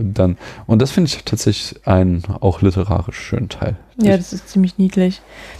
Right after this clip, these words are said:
Speaker 1: Mhm.
Speaker 2: Aber wie wäre das rübergekommen, wenn der Herr der Ringe nicht so ein Erfolg geworden wäre?
Speaker 1: <laughs> Weiß man nicht, aber das, also ich stehe insgesamt halt auf sowas, ähm, aber natürlich kennst du nur die Geschichten, die du kennst.
Speaker 2: Mhm.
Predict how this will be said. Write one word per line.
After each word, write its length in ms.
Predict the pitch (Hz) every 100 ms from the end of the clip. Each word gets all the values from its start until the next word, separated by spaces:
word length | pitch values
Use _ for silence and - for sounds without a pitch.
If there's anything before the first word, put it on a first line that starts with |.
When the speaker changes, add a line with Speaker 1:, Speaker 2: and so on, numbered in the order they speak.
| - _ - 101
Speaker 1:
Mhm. 80 | 113
Speaker 2:
Aber 200 | 185 185
wie 100 | 196
wäre 120 | 202
das 160 | 202 -
rübergekommen, 580 | 214 226 202 - 196 185
wenn 460 | 180 180 180 175
der 120 | 180
Herr 160 | 175 185
der 160 | 180 185
Ringe 220 | 185 185
nicht 180 | 185 -
so 100 | 185
ein 40 |
Erfolg 360 | 170 - 185 185
geworden 440 | 175 170 165 175
wäre? 160 | 175 180 - _ _ _ _ _ _ _ _ _ _ _ -
Speaker 1:
<laughs> 1160 | 107 - 139 120 151 - 160 139 175 175 139 -
Weiß 220 | - -
man 200 | 151 98
nicht, 300 | 95 101 -
aber 160 | 117
das, 180 | 104 113 - - 139
also 140 | 127
ich 60 | 117
stehe 200 | 123 117
insgesamt 600 | 147 - 120 135 123 131
halt 120 | 135
auf 80 | 135
sowas, 560 | - 135 135 135 - - -
ähm, 400 | 107 104 107 107 _ _ _ _
aber 440 | 107 95 98 101 139
natürlich 360 | 104 101 -
kennst 260 | - 110 -
du 60 | 101
nur 140 | 95
die 120 | 95
Geschichten, 520 | 95 95 113 - _ -
die 180 | 107 95
du 100 | 98
kennst. 460 | - 147 123 - 190
Speaker 2:
Mhm. 140 | 190